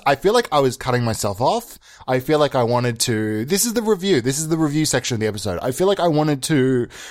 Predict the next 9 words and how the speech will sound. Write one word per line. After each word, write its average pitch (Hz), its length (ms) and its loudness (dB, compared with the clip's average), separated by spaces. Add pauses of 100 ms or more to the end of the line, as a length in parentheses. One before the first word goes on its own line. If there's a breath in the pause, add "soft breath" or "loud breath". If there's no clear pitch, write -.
talk 147 220 0
more, 127 400 2
more 131 220 0
about 139 260 2
Tom 143 160 -2
Holland's 131 340 -2
little 123 140 -2
feeties. 185 500 -4 (400 loud breath)
And 156 300 0